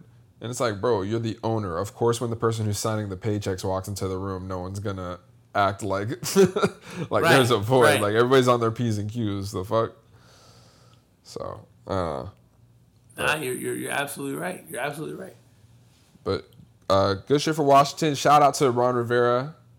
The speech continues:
Speaker 1: uh,
Speaker 2: You know,
Speaker 1: finishing up chemo.
Speaker 2: you know, I say this.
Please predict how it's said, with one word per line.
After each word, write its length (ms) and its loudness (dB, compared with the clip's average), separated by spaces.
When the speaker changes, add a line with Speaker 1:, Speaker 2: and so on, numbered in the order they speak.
Speaker 1:
uh, 60 2
Speaker 2:
You 200 6
know, 160 6
Speaker 1:
finishing 320 -2
up 160 -6
chemo. 400 -4
Speaker 2:
you 140 -4
know, 360 4
I 160 6
say 260 4
this. 480 0